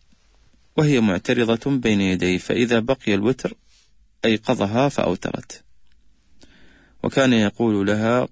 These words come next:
"قومي فأوتري يا عائشة". ولذلك استحب جماعة من أهل العلم على أن يوقظ الإنسان أهله فيذكرهم بالخير. وأيضًا مما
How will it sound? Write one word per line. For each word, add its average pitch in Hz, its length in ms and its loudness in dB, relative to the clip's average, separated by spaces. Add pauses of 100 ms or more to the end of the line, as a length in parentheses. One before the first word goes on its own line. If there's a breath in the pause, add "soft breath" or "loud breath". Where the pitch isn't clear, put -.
"قومي 127 440 4
فأوتري 113 680 -2
يا 95 140 -2
عائشة". - 680 -8 (1600)
ولذلك 113 460 0
استحب 110 520 -4
جماعة 98 640 0 (100)
من 95 300 -2
أهل 95 180 -6
العلم 131 440 -2 (1700 soft breath)
على 139 180 2
أن 113 480 2
يوقظ 113 400 0
الإنسان 107 720 0 (300)
أهله 104 640 0 (600)
فيذكرهم 107 920 0
بالخير. - 520 -4 (2750 soft breath)
وأيضًا 160 400 0
مما 117 560 4